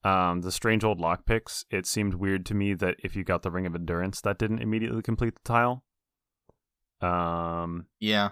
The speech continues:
Speaker 1: I think Hydra, if you got
Speaker 2: Hy-,
Speaker 1: The
Speaker 2: Hydra had a clarification.
Speaker 1: Yeah, Hydra, the heads didn't count for some reason. Um, Sire, if you got the pet, that didn't count. Um,
Speaker 2: Well, Sires specifically get the bludgeon.
Speaker 1: Yeah,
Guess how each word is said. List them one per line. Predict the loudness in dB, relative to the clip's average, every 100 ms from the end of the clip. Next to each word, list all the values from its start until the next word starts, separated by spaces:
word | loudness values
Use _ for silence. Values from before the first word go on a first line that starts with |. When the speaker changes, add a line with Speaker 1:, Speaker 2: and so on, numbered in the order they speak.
| -2
Speaker 1:
I | -2
think | 2 2 0
Hydra, | 0 0 2 4 4 2 -2
if | -2 -2
you | -2
got | 2 4 4 2 -2 _ _ _
Speaker 2:
Hy-, | 2 4
Speaker 1:
The | 4
Speaker 2:
Hydra | 2 0 0 -2
had | -2
a | -4
clarification. | -4 -6 -6 -2 2
Speaker 1:
Yeah, | 2 2
Hydra, | 4 4 6 6 6 4
the | 2
heads | 2 4 2 2
didn't | 0 2 2
count | 2 2 2
for | -2
some | 2 4
reason. | 4 2 2 0 -4 _ _ _ _ _ _ _ _ 0
Um, | 2 2 2 0 -2 -4 -8 -6
Sire, | 0 6 6 6 4 2 0
if | 0 2
you |
got | 4 4 4
the |
pet, | 2 4 4 2
that | 0 0
didn't | 2 0
count. | 2 4 4 0 _ _ _ _ _ _ _ -2
Um, | 0 2 0 0 -2 -4 -8 -4
Speaker 2:
Well, | 0
Sires | 0 4 4 4 2 0 -2 -6
specifically | -6 -6 -6 -6 -4 -4
get | -4
the | -6
bludgeon. | -10 -8 -8 -8 -12 -10 0
Speaker 1:
Yeah, | 4 6 6